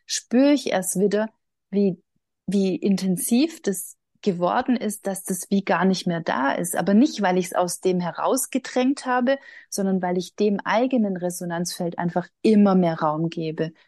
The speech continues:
Immer mehr Raum. Und dann wird es ganz normal, dass dann Menschen kommen, so wie du jetzt auch, <laughs> dass wir zusammenkommen hier, Podcasts, äh, miteinander aufsprechen, ohne dass es da viel braucht, sondern das fließt und es darf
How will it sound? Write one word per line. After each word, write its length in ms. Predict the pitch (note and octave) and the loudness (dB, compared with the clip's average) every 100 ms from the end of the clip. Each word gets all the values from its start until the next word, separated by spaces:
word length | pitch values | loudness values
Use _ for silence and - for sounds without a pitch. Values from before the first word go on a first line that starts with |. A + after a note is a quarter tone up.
| _ | _
Immer 260 | - C#4+ C4+ | 4 6 8
mehr 300 | B3 A#3+ - | 6 4 2
Raum. 420 | F#3+ G3+ F#3+ - _ _ _ _ - | 2 4 2 -2 _ _ _ _ 0
Und 80 | |
dann 140 | F3 G#3 | 2 4
wird 100 | G#3+ | 2
es 140 | G#3+ | 0
ganz 320 | - A#3 B3+ - | 0 0 0 2
normal, 440 | G#3 G3 G#3 B3+ | 2 2 2 0
dass 200 | A#3 - | -2 -6
dann 240 | G#3 G3 | -6 -2
Menschen 440 | F#3+ G3+ A#3+ - G#3+ | 0 2 0 0 -2
kommen, 400 | - G#3+ B3 F4 _ _ _ | -2 0 2 0 _ _ _
so 200 | - A3+ | -2 2
wie 140 | A3+ | 2
du 160 | G3 C4 G4+ | 2 0 0
jetzt 260 | G#3 E3+ - | -2 -4 -6
auch, 320 | F#3 A#3+ - A#4+ - _ | -2 -2 -4 -10 -12 _
<laughs> 260 | - - D#4+ | -16 -12 -6
dass 180 | E4 D#4 | -4 0
wir 200 | C#4+ D#4 | -2 -2
zusammenkommen 840 | B3 C#4+ A#3 C4+ E4 D4+ C#4 C4+ | -4 -2 -2 -2 -4 -2 0 2
hier, 320 | B3+ B3 G#3+ - - _ | 2 2 0 -6 -20 _
Podcasts, 760 | - A#3 - B3 B3 B3 - - | -6 -4 -4 -4 -4 -6 -14 -4
äh, 280 | A3 G#3+ G#3+ - - - | -2 0 -4 -8 -16 -6
miteinander 800 | G#3 - - G#3 G#3+ A3 G3+ - | -4 -2 0 4 4 4 2 0
aufsprechen, 920 | G#3 A3 - - - - A#3 - A#3 - - - _ | -2 -2 -8 -14 -14 -6 -6 -2 -4 -6 -20 -20 _
ohne 340 | - B3 D4 C4 | 0 2 4 2
dass 220 | B3 A#3 | 0 -2
es 160 | A#3+ | -4
da 160 | - A#3 | -4 -4
viel 240 | - A#3+ | 0 0
braucht, 540 | A3+ - D4 F#4 E4+ - | 0 -4 -4 -2 -4 -4
sondern 260 | G#3+ G#3 | -2 0
das 180 | G#3 G3+ | 0 -4
fließt 800 | - - B3 C#4 B3+ G3 - - | -6 -2 2 4 2 0 -4 -10
und 180 | F#3+ F#3 | -6 -4
es 140 | F#3 | -4
darf 220 | - G3+ | -4 -4